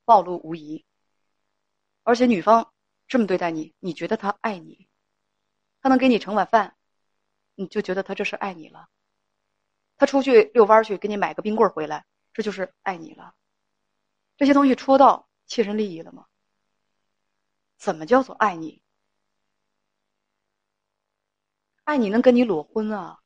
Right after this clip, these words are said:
裸婚就是你什-，一分钱不拿，什么都没有，他也愿意跟你，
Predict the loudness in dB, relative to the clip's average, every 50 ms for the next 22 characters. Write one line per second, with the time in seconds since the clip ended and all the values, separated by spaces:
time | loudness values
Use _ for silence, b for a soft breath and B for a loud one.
0 | _ _ -4 -4 -4 -2 0 0 0 0 0 -2 -2 -2 -2 -2 -4 -6 -6 -8
1 | -10 -8 -2 0 0 0 2 0 -2 -2 -4 -8 -12 -12 -10 -8 -8 -8 -8 -10
2 | -10 -12 _ _ _ _ _ _ _ _ _ _ -2 0 4 4 6 6 8 8
3 | 8 8 8 6 4 0 -6 _ _ -14 -12 -12 -10 -8 -8 -8 -8 -10 -10 -10
4 | -12 -12 -12 -14 -16 -20 _